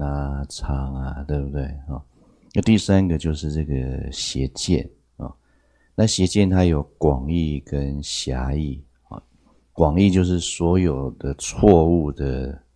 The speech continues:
的知见、主张、观念都称为邪见，哦。但是我们这边所谈的是比较是狭义的，哦。狭义的邪见呢，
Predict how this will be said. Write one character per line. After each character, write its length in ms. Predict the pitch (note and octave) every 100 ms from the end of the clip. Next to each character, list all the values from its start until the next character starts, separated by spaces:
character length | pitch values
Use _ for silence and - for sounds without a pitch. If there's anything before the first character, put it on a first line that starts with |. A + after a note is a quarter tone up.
| _ _ _
的 80 | - C#2+
知 260 | - E2
见、 340 | D#2+ - D#2+ C2
主 240 | - C2
张、 440 | B1 - D2 C#2 C#2 - _ _ _ _ _ _ _ _ _ _
观 320 | D#2 D2+ D#2
念 240 | D#2 C2+ C2
都 320 | D#2 D2 C#2+
称 340 | C#2+ - D2 D2
为 220 | B1 A#1
邪 420 | - - B1+ B1 -
见， 420 | - D2 B1+ - _
哦。 180 | - - - _ _ _ _ _ _ _ _ - _ _
但 120 | A2+
是 140 | A2
我 60 | G2+
们 100 | E2
这 100 | F#2
边 200 | F#2+ G2+
所 200 | F#2 C2+
谈 380 | - - C#2 C2+
的 180 | C2+ C2+
是 560 | - - D#2 C#2+ C2
比 180 | - C2+
较 320 | D2+ D#2 C#2+
是 180 | C#2 -
狭 480 | - - C#2+ C2 C#2
义 260 | F#2+ F2+ D2
的， 160 | A#1 - _
哦。 200 | - B1+ - - - _ _ _
狭 300 | - - D2+
义 140 | G#2 G#2+
的 100 | E2+
邪 320 | - D2 D2+
见 400 | D2 F2+ E2 D2
呢， 180 | C2+